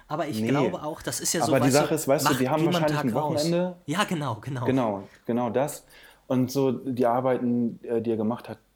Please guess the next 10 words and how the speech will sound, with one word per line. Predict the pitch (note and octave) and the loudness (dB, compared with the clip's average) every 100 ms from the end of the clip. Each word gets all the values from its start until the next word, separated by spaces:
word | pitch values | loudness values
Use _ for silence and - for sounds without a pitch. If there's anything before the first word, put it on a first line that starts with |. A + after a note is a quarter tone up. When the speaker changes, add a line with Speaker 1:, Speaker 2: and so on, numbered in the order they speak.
| _ | _
Speaker 2:
die | A2 | -12
sind | G2 A2 | -8 -8
wahrscheinlich | A2 - A2 G#2+ | -8 -10 -10 -10
über | |
einen | G#2 | -10
Zeitraum | - - G#2 | -10 -12 -12
von | - F#2+ | -12 -12
zwanzig | - G2+ F#2+ | -10 -8 -6
Jahren | G2+ G#2+ | -4 -4
entstanden. | F#2+ - F#2+ F2+ F#2 F2+ | -6 -8 -10 -8 -10 -14